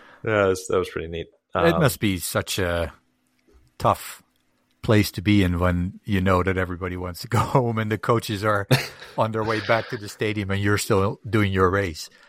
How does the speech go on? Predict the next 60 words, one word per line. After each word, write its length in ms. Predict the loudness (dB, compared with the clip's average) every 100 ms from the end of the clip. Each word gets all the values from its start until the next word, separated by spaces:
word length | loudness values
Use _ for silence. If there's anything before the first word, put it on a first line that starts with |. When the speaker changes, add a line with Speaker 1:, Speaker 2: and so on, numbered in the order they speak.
| _ _
Speaker 2:
So 240 | -8 0 4
Speaker 1:
Oh, 220 | 4 4
that's 160 | 2 2
Speaker 2:
I 20 |
Speaker 1:
the 20 |
Speaker 2:
think 100 | 2
Speaker 1:
other 60 | 2
Speaker 2:
the 40 | 2
Speaker 1:
thing 100 | 0
I 20 |
Speaker 2:
fact 60 | 0
Speaker 1:
wanted 140 | -2
Speaker 2:
that 60 | 0
Speaker 1:
to 60 | 2
Speaker 2:
there's 220 | 4 2
Speaker 1:
say. 40 | -4
Speaker 2:
people 240 | -6 -4 -6
cheering 460 | 0 2 4 2
you 180 | 0 0
on 300 | 0 0 -4 -10 _ _ _ 2
Speaker 1:
There 120 | 6
was 140 | 6 4
a 40 |
coach 400 | -2 0 0 2
who 160 | 2 4
was 140 | 4
Speaker 2:
is, 60 | 2
Speaker 1:
out 240 | 0 0
there 380 | 2 0 0 -6 _
Speaker 2:
yeah. 60 | -6
Speaker 1:
who 340 | 0 2 2
was 480 | 2 2 2 0 -2
yelling 300 | 2 4 4
out 160 | 2 2
things 260 | 0 0
like, 240 | 0 0 0
"You 80 | -4
need, 440 | -2 -2 -2 -4
you 100 | -6
need," 360 | -2 -2 -2 -8
it 60 | -8
was 80 | 0
like, 180 | 0 0
"You 60 | -6
need 120 | -6 -10 _ _ _
four 320 | -8 -2 0
seconds 320 | 0 -2 -2
to 120 | -2 -4
the 60 |
next 180 | -2 -6
person." 260 | -6 -8 -2
I, 160 | -2 -2
I'm 120 | -2
making 280 | -2 -4 -6
up 100 | -6
the 60 |
numbers. 340 | -8 -8 -8 -12 _ -20 _ -20 _ -12 -2
But, 80 | 0
Speaker 2:
Yeah. 40 |
Speaker 1:
like, 280 | 4 2 0